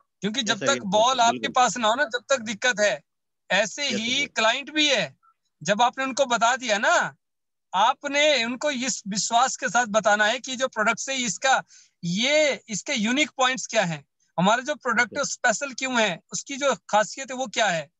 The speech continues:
Speaker 1: जब आप ये बताएंगे तो आपका जो results तो hundred percent है। आपने कभी भी किसी भी ने, किस, कोई भी शख्स है, आप wrong commitment मत कीजिए ताकि आपके लिए backfire करे चीजें। और सच बात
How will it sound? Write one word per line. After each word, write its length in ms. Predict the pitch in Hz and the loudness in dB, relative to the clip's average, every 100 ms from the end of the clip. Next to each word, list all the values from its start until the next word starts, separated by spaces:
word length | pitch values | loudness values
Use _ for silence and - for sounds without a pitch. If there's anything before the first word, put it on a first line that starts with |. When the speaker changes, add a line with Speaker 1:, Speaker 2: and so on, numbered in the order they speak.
| _ _ - | _ _ -8
Speaker 1:
जब 140 | 180 247 | 0 0
आप 100 | 247 | 0
ये 100 | 262 | -2
बताएंगे 580 | 214 196 214 240 208 226 | 0 2 2 0 0 0
तो 120 | 233 | 2
आपका 260 | 208 202 247 | 2 2 -2
जो 140 | 226 | -2
results 480 | 185 160 208 233 - | -4 2 2 0 0
तो 80 | 254 | 2
hundred 300 | 208 226 247 | 2 0 0
percent 400 | 247 247 226 170 | 0 0 -2 -10
है। 80 | - _ _ _ _ _ - | -16 _ _ _ _ _ -20
आपने 200 | 214 262 | -10 -8
कभी 360 | 220 220 220 247 | -2 -2 -2 -4
भी 180 | 233 247 | -4 -6
किसी 340 | 240 - 240 | -6 -6 -6
भी 180 | 240 254 | -4 -4
ने, 280 | 247 233 208 | -2 -4 -6
किस, 260 | 220 - | -8 -10
कोई 220 | - 214 | -4 -4
भी 140 | 226 240 | -2 -4
शख्स 300 | 208 - 190 | -4 -4 -2
है, 240 | 190 262 _ _ _ - | -2 -2 _ _ _ 0
आप 220 | 180 226 196 | 2 2 0
wrong 340 | 190 220 254 | 2 2 0
commitment 480 | 240 220 220 247 247 | -4 -4 -2 -2 -2
मत 160 | 233 - | -4 -4
कीजिए 260 | 226 247 | -6 -4
ताकि 260 | 240 220 208 | 0 0 0
आपके 240 | 208 233 | -2 -4
लिए 120 | 233 | -4
backfire 440 | 202 202 - 202 190 | -2 -2 0 0 0
करे 220 | 185 175 | -4 -6
चीजें। 280 | 165 147 135 _ _ _ _ _ _ 170 | -6 -10 -12 _ _ _ _ _ _ 0
और 140 | 214 | 0
सच 280 | - - 226 | 0 -8 0
बात 180 | 233 | 0